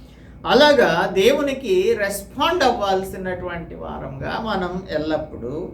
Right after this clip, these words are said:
ఇమీడియట్ రెస్పాన్స్‌ని ఆయన కోరుకుంటున్నాడు. అందుకే ఈ ఉదయకాలం అందు నిన్ను కూడా రెండు మార్లు పేరు పెట్టి పిలుస్తున్నాడు. "Are you ready to listen to me, respond to me and obey unto me?"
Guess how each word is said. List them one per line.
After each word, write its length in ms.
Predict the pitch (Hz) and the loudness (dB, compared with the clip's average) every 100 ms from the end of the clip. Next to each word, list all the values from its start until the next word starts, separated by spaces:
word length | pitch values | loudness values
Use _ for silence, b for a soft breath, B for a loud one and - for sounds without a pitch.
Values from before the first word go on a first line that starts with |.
| - | -10
ఇమీడియట్ 680 | 180 214 294 339 285 226 - | -6 -2 0 0 4 4 2
రెస్పాన్స్‌ని 920 | 175 170 - - 185 160 - - 147 135 156 | -2 -4 -6 -12 -12 -12 -12 -16 -18 -14 -10
ఆయన 220 | 151 147 147 | -10 -10 -10
కోరుకుంటున్నాడు. 720 | 147 139 139 139 131 143 143 | -4 -4 -4 -10 -14 -10 -6
అందుకే 280 | 151 190 220 | -4 -4 -4
ఈ 140 | 202 190 | -4 -2
ఉదయకాలం 500 | 196 196 202 202 202 | -2 0 0 0 -4
అందు 180 | 202 | -6
నిన్ను 300 | 190 196 196 | -6 -6 -4
కూడా 260 | 220 208 185 B B B - 151 | -4 -4 -4 B B B -12 -6
రెండు 420 | 151 170 226 277 | 0 0 2 2
మార్లు 800 | 233 196 220 240 208 175 190 208 | 2 4 4 4 2 0 -2 0
పేరు 220 | 208 247 | 2 4
పెట్టి 340 | 226 196 190 | 4 0 0
పిలుస్తున్నాడు. 880 | 180 165 170 165 165 156 156 156 151 151 151 151 190 | -2 -2 -4 -8 -10 -8 -6 -4 -4 -4 -4 -2 2
"Are 100 | 220 226 | 2 2
you 100 | 240 226 | 2 2
ready 260 | 214 226 233 233 | 2 2 -2 -4
to 80 | 214 202 - B B - 160 | -4 -6 -8 B B -8 -2
listen 320 | 185 180 254 254 | 0 2 2 2
to 140 | 233 240 | 2 2
me, 120 | 233 233 233 202 | 2 2 0 0
respond 600 | 175 - - 220 240 247 | -2 -4 -8 -4 -2 -2
to 120 | 226 233 | 0 0
me 200 | 226 220 220 220 202 | 2 2 2 2 0
and 120 | 196 196 165 | -2 -2 -2
obey 300 | 165 247 285 240 185 170 | 2 4 4 2 -2 -6
unto 240 | 160 - 170 | -10 -10 -10
me?" 120 | 165 | -10